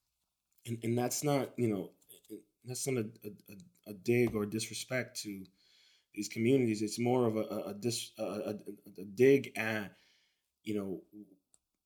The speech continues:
at how far we've moved forward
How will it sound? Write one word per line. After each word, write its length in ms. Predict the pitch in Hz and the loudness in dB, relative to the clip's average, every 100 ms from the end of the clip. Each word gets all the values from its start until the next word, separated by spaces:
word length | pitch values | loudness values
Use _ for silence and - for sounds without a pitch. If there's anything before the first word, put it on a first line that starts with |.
| _ _ _ _ _ _ _ | _ _ _ _ _ _ _
at 200 | 107 104 - - | -8 -8 -8 -8
how 280 | - 127 131 - - - - | 0 2 2 0 -10 -10 -2
far 300 | 131 131 131 | 0 4 2
we've 280 | 123 123 113 | 2 0 2
moved 320 | 117 127 120 | 4 4 0
forward 520 | - 127 123 120 107 | 4 6 6 4 0